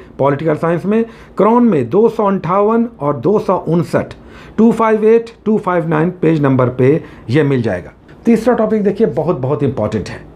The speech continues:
और यह है vitamin। Vitamin से भी questions आते ही आते हैं।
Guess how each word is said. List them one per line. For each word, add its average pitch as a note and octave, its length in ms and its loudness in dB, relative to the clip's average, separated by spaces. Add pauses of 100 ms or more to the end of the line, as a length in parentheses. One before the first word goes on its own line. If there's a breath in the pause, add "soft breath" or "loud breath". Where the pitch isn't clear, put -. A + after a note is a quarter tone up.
और G3+ 120 2
यह A#3 120 4
है A3+ 60 4
vitamin। B2+ 500 0 (280)
Vitamin F#3+ 380 2
से G3+ 120 -2
भी F#3+ 160 2
questions D#3 380 0
आते A#2+ 200 0
ही B2 60 2
आते F2 220 -4
हैं। C#2+ 120 -12